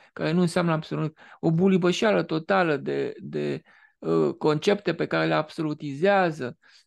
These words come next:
uh, le deribă unele din alte și te duce aiurea și niciun Dumnezeu nu o să fie acolo. E moartea sufletului, inteligența artificială.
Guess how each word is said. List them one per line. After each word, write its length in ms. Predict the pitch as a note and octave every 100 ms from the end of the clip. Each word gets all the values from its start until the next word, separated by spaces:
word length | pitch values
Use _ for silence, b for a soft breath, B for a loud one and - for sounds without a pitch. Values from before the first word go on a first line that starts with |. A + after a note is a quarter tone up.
| -
uh, 100 | D#3
le 320 | F3 F3 F3
deribă 420 | E3+ F#3 G#3+ G3+
unele 300 | G3 G3 F#3+
din 200 | E3 E3+
alte 300 | G3+ F3+ F3
și 100 | D#3
te 140 | - F3
duce 280 | A3 G#3+ G3
aiurea 600 | F#3 A3+ A#3 G3 F3 - b b
și 120 | -
niciun 300 | C4+ D#4+ B3+
Dumnezeu 480 | A3+ G3+ F3 G3+ F3+
nu 60 |
o 40 | D#3
să 180 | C#3+ C3+
fie 240 | - C#3+
acolo. 480 | C3 - C#3 C#3+ C#3 B B
E 120 | D#3
moartea 560 | D3+ D#3+ G3 E3 - C#3
sufletului, 800 | - D3 - B2 - A2 B2 F3
inteligența 580 | C3+ - B2+ B2 A2+ A2+
artificială. 680 | - D3+ F#3 - - D#3+